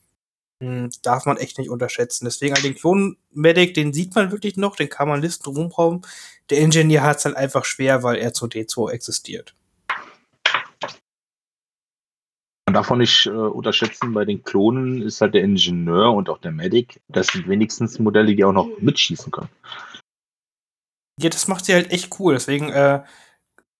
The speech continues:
Speaker 1: sonst, äh, sieht man ja immer diese Astromech Medic Squads halt so in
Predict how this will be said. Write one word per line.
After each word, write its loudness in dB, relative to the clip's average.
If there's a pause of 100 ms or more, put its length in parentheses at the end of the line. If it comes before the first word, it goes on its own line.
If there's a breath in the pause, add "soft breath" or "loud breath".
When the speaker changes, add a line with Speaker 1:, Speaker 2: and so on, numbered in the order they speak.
Speaker 1:
sonst, 2
äh, 4
sieht -4
man 4
ja 6
immer 4
diese 0 (420 loud breath)
Astromech 0
Medic 0
Squads 0
halt -2
so -2
in -8